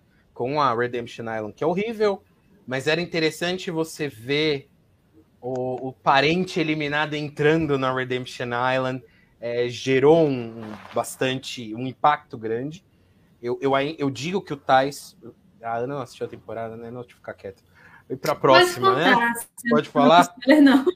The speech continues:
Speaker 1: Eu, eu,
Speaker 2: Pode.
Speaker 1: eu digo que o Tyson, ele só ganha aquela temporada porque ele tava naquele mood Tyson. Até a namorada dele ser eliminada. O cara ficou com sangue nos olhos. E resolveu jogar.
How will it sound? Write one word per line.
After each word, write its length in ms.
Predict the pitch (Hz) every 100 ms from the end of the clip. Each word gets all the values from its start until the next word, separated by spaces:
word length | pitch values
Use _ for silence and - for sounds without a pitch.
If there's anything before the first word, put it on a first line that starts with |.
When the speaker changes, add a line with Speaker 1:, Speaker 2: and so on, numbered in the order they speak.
| - - _ _ - 185
Speaker 1:
Eu, 80 | -
eu, 380 | 190 214 190 190
Speaker 2:
Pode. 120 | 175
Speaker 1:
eu 40 |
digo 260 | 165 180 226
que 120 | 226
o 100 | 214
Tyson, 480 | - 185 208 - 202
ele 140 | 196
só 320 | 196 - 220 262
ganha 560 | 180 180 196 294 269
aquela 280 | 180 175 160
temporada 840 | 160 156 - 143 123 135 233 208
porque 260 | - 156 -
ele 120 | 170
tava 300 | 185 170 180
naquele 380 | 196 - 202 208
mood 640 | 202 185 190 180 190 285 - _ _ _ _
Tyson. 640 | - 277 160 139 - 104 92 _ _ _ _ _ _ _ _ _
Até 360 | 165 175 - 196
a 80 | 233
namorada 440 | 240 233 220 220
dele 160 | 208 214
ser 140 | -
eliminada. 560 | 220 311 370 180 165 139
O 40 |
cara 280 | - 202 277
ficou 340 | 339 320 269
com 160 | 277 311
sangue 440 | - - 240 254
nos 180 | 277 339
olhos. 640 | 370 190 147 117 - - - _ _ _ _ _ _ _
E 40 | 226
resolveu 400 | 226 220 214 208
jogar. 520 | 240 311 185 127 -